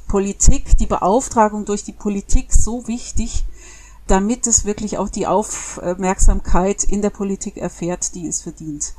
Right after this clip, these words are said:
Insofern ein, ein weinendes Auge, was das angeht, ein lachendes Auge, dass es überhaupt stattgefunden hat. Ohne das, ohne dieses Experiment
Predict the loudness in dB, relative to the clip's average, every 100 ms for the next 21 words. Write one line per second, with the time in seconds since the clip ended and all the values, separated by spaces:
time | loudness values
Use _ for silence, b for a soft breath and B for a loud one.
0 | -6 -2 2 0 2 0 0 -2 -2 -2
1 | -2 0 2 2 2 2 4 4 2 0
2 | -2 0 2 4 4 2 0 -4 -2 0
3 | 2 2 0 -2 2 2 2 -2 -2 -2
4 | -2 -4 -2 -4 -2 0 2 2 2 -2
5 | -4 -4 -4 -4 -4 -4 -6 -10 -8 -8
6 | -6 -4 -2 -2 4 4 4 -6 -8 -6
7 | -4 -2 -2 -4 -6 -8 -10 -10 -12 -12
8 | -10 -10 -8 -8 -6 2 2